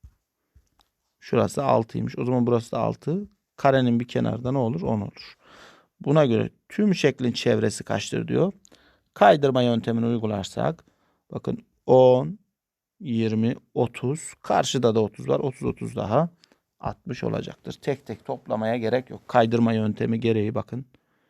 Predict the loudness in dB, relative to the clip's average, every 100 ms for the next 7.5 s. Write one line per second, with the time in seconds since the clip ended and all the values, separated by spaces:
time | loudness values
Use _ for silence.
0 | _ -10 -2 0 0 0 -2 0 0 0
1 | -4 -6 -8 -4 -4 -6 _ _ _ _
2 | _ _ _ _ _ 2 6 6 4 2
3 | -2 _ _ _ -6 0 2 2 -2 -4
4 | -4 -2 -2 -2 -8 0 4 4 2 -4
5 | -4 -4 -6 -4 -4 -6 -10 -10 -10 -8
6 | -6 -2 -2 -2 -6 -8 -8 -10 -16 -16
7 | -16 -20 _ -20 -20